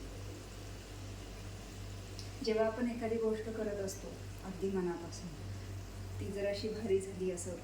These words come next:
म्हणजे छान झाली आणि खाणाऱ्यानेही कौतुक केलं, तर अजूनच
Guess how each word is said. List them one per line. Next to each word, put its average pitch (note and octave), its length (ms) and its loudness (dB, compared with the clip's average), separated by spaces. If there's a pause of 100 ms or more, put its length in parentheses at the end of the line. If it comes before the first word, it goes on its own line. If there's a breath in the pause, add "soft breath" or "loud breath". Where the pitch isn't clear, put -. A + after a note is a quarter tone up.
(640)
म्हणजे F#3 200 -2 (140)
छान F#3 180 4
झाली F#3+ 260 -2 (600)
आणि F3 320 2
खाणाऱ्यानेही G3 580 2
कौतुक G3 340 4
केलं, - 240 0 (180)
तर F#3+ 100 0
अजूनच A3 460 2